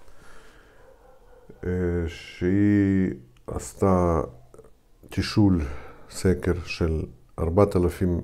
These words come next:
משתמשים מאומתים, אה, והגיעה למסקנה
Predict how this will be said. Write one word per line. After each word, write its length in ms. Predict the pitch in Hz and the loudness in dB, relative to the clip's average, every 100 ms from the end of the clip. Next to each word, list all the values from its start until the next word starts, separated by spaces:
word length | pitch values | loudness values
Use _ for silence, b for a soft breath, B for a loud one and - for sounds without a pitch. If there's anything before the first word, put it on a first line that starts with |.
| - | -6
משתמשים 600 | - 82 - 78 - 98 | -6 -4 -4 -6 0 0
מאומתים, 600 | 90 82 82 - 104 120 123 B B B B B B B B B _ - - - - | 2 0 -2 -2 0 0 -2 B B B B B B B B B _ -20 -20 -18 -6
אה, 300 | 85 82 82 - - - _ - | -2 -2 -2 -4 -10 -20 _ -2
והגיעה 460 | 87 87 110 104 | 0 4 6 6
למסקנה 600 | 98 90 - - 76 113 | 6 2 -2 -4 0 0